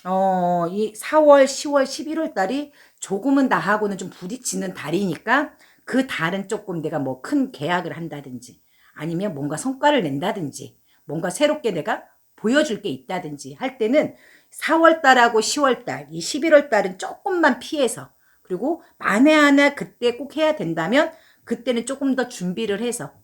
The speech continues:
조금 더 철저하게, 완벽하게 준비를 하는 게,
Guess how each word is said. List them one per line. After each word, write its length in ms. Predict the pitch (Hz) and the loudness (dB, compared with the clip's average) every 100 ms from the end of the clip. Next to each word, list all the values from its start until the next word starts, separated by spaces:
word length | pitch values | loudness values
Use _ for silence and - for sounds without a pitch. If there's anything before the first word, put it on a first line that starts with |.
| _ _ _ | _ _ _
조금 220 | 254 254 | -6 -4
더 100 | 240 | -4
철저하게, 800 | - 330 330 311 262 277 151 151 _ _ _ | -4 -6 -2 -2 0 -4 -6 -12 _ _ _
완벽하게 800 | - 160 196 208 - 202 143 139 _ _ _ _ | -6 -2 -2 -2 -2 -4 -6 -12 _ _ _ _
준비를 540 | 202 190 175 185 180 - | -4 -2 -2 -2 -4 -12
하는 320 | - 285 277 | -2 2 2
게, 300 | 262 320 349 | 2 -2 -4